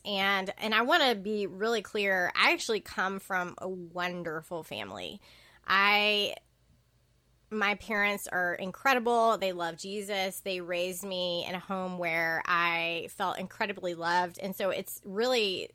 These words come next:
the reason it's easier to name the,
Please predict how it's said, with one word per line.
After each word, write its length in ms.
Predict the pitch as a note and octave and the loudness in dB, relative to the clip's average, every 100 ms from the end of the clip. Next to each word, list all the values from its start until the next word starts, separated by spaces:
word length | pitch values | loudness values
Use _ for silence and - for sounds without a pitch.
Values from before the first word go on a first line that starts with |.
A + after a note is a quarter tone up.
| - | -8
the 140 | G#3 | -2
reason 240 | B3 D4+ | 0 4
it's 120 | C4+ - | 2 0
easier 420 | A3+ A3+ A#3 G#3+ | -6 -2 2 2
to 140 | G#3 G3+ | 0 0
name 580 | G3 G3 F#3+ F#3 F#3 - _ _ _ _ _ _ _ _ F#3+ | 0 2 0 -2 -8 -12 _ _ _ _ _ _ _ _ -8
the, 380 | G3 F#3 D#3+ | -2 0 0